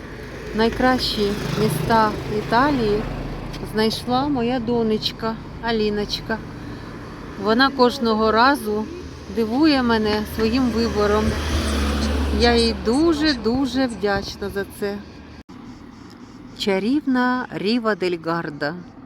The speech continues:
Пейзажі тут просто фантастичні. Ось і наша дзвіничка.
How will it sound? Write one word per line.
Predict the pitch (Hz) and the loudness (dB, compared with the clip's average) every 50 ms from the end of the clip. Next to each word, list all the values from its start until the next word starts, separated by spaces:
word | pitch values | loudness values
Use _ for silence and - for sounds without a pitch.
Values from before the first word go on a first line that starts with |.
| - - - - - - - - - - - - | -20 -18 -18 -20 -20 -20 -20 -18 -18 -18 -6 0
Пейзажі | 196 196 196 180 185 226 277 311 320 277 - 208 190 | 0 0 0 2 2 4 4 4 2 0 0 -2 -4
тут | - 190 180 - | -4 -4 -8 -8
просто | - - - 202 240 277 285 269 - - 220 202 | -10 -8 -4 -2 0 0 -2 -4 -4 -6 -6 -6
фантастичні. | - - 190 185 180 - 175 170 - - - - 170 170 - - - - - 165 175 180 - - - - - - - - - - - - - - - - - - - - - - - - - - - - - - - - - - - - - - - - - - - - - - - - - - - - - - - - - - - - - 294 - - - - - - - - - - - - - - - - - - - - - - 185 - - - - - - - - - - 208 | -4 -4 -4 -4 -2 -4 -4 -6 -6 -10 -8 -6 -6 -6 -6 -8 -10 -10 -10 -10 -10 -12 -14 -16 -18 -18 -18 -18 -16 -18 -18 -18 -20 -20 -20 -20 -20 -20 -20 -20 -20 -18 -18 -18 -20 -20 -20 -20 -20 -20 -20 -20 -20 -20 -20 -20 -18 -18 -18 -18 -18 -18 -16 -16 -16 -14 -14 -12 -12 -12 -10 -10 -10 -12 -12 -12 -12 -12 -10 -12 -12 -12 -12 -12 -12 -12 -10 -10 -10 -10 -10 -10 -10 -10 -10 -10 -10 -8 -8 -10 -10 -10 -10 -10 -10 -10 -10 -10 -8 -8 -6 -6 -6 -6 -6 -6 -8 -10
Ось | 208 - - | -14 -16 -14
і | 185 | -12
наша | 175 180 180 185 - - - 170 | -10 -10 -10 -12 -12 -14 -14 -14
дзвіничка. | 160 - 165 170 165 160 160 160 156 156 - - - - - 190 | -14 -16 -12 -10 -10 -8 -8 -10 -10 -12 -14 -18 -18 -20 -20 -20